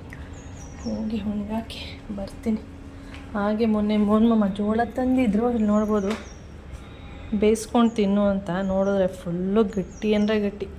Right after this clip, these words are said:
ತಿನ್ನೋಕ್ಕೆ ಆಗಲ್ಲ, ಅಷ್ಟು ಗಟ್ಟಿ ಇದೆ. ಅದಕ್ಕೆ ನಾಲ್ಕು ಜೋಳ ಇತ್ತು, ಮೇಲೆರಡು ಕೆಳಗಡೆ ಎರಡೆರಡು ಆ ಥರ ಹಾಕಿದ್ದೀನಿ. ಇದೊಂದು ಪೀಸ್ ಇದೆ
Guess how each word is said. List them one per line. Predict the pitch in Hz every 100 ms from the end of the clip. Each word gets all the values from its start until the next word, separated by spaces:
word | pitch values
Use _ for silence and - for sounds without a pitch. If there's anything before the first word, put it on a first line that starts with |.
| - - -
ತಿನ್ನೋಕ್ಕೆ | 220 220 226 220
ಆಗಲ್ಲ, | 208 185 175 - - - - - - - - 196
ಅಷ್ಟು | 190 - 208
ಗಟ್ಟಿ | 196 196 196
ಇದೆ. | 190
ಅದಕ್ಕೆ | 185 190 - 175
ನಾಲ್ಕು | 185 175 180 208 220 190
ಜೋಳ | 202 208
ಇತ್ತು, | 214 208 - 196 247 - - - - -
ಮೇಲೆರಡು | 202 214 220 214 208 208 208
ಕೆಳಗಡೆ | 196 196 196 208 202 -
ಎರಡೆರಡು | 196 190 190 190
ಆ | 202 185
ಥರ | - 170
ಹಾಕಿದ್ದೀನಿ. | 180 - 190 190
ಇದೊಂದು | 180 185 190
ಪೀಸ್ | 196 196 -
ಇದೆ | 190